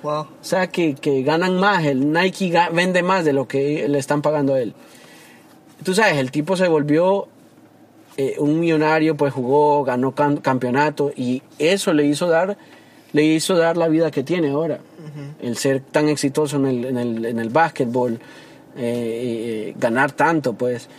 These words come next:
Speaker 2: Pero tiene la otra contraparte, mira, él tenía un, un, un, un teammate,
Speaker 1: Ujú.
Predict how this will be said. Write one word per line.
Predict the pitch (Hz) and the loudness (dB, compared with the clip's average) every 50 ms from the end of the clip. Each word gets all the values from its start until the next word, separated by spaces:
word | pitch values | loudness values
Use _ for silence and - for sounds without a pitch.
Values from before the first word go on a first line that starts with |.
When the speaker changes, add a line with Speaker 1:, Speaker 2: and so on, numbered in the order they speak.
| - - - - - - | -20 -20 -20 -8 -2 2
Speaker 2:
Pero | 156 160 151 139 | 2 2 2 2
tiene | 160 165 165 185 202 | 2 2 2 2 4
la | 202 196 | 4 2
otra | 190 214 208 | 2 2 0
contraparte, | 190 190 180 175 156 147 147 165 180 170 160 151 143 | 2 0 0 0 0 0 0 0 0 0 2 2 2
mira, | 147 143 135 127 | 2 2 2 0
él | - 156 147 147 | 0 -2 0 0
tenía | 185 180 185 190 190 | 0 2 2 2 2
un, | 190 185 180 165 147 151 - - | 2 2 0 0 -2 -6 -8 -6
un, | 175 185 165 170 165 165 160 151 143 - - | -4 -2 0 0 0 0 0 0 -2 -2 -4
un, | - 165 160 165 160 160 156 151 147 143 143 143 135 127 123 - 143 - - - - - - - - - - - - - - - - - - - - - | -4 -4 -2 -2 -2 -2 -2 -2 -2 -4 -4 -6 -8 -8 -10 -14 -16 -20 -20 -20 -20 -20 -20 -20 -20 -20 -20 -20 -20 -20 -20 -20 -20 -20 -20 -20 -10 -4
un | 170 165 170 | -4 -4 0
teammate, | - 196 190 170 147 123 107 - - - - _ - | 0 2 2 2 2 2 0 -4 -10 -18 -20 _ -16
Speaker 1:
Ujú. | 143 127 131 135 131 135 | -16 -14 -12 -12 -14 -14